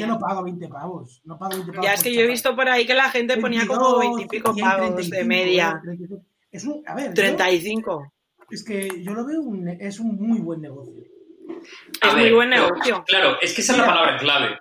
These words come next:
Speaker 3: Esa es la palabra clave que tú has dicho. Es decir, hablamos de un negocio, no hablamos de una red social. Hablamos de,
Speaker 2: Mira.
Speaker 3: yo he visto estas, estas semanas como un montón de chicas en redes sociales hablar de, "Oye, que estés en cuarentena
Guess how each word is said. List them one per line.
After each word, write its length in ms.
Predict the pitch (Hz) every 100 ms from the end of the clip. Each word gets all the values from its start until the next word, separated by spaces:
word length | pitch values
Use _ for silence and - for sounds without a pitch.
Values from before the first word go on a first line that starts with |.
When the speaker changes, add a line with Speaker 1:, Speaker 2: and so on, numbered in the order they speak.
| _
Speaker 3:
Esa 140 | 160 233
es 40 |
la 60 | 233
palabra 280 | 202 190 151
clave 220 | 160 135
que 60 |
tú 80 | 131
has 80 | 135
dicho. 220 | 160 156
Es 60 | 131
decir, 320 | 127 120 - - _
hablamos 340 | 135 147 208 208
de 60 |
un 60 | 202
negocio, 340 | 135 160 -
no 80 | 139
hablamos 220 | 151 165
de 60 | 151
una 140 | 139
red 140 | 131 127
social. 460 | 131 - 123 101 - - 139
Hablamos 400 | 139 143 185 -
de, 80 |
Speaker 2:
Mira. 140 | 190 143
Speaker 3:
yo 200 | 131 147
he 40 |
visto 200 | 175 -
estas, 200 | 170 180 -
estas 220 | 175 180
semanas 480 | 175 180 190 - - - -
como 160 | 139
un 80 | 135
montón 360 | 156 160 165 120
de 160 | 110
chicas 420 | - 156 165 180
en 320 | 147 135 135 131
redes 200 | 139 135
sociales 520 | 135 165 160 196 - - 143
hablar 360 | 135 135 127
de, 60 | 123
"Oye, 380 | 127 98 - -
que 80 | 151
estés 240 | - -
en 100 | 208
cuarentena 680 | 202 196 165 180 160 151 -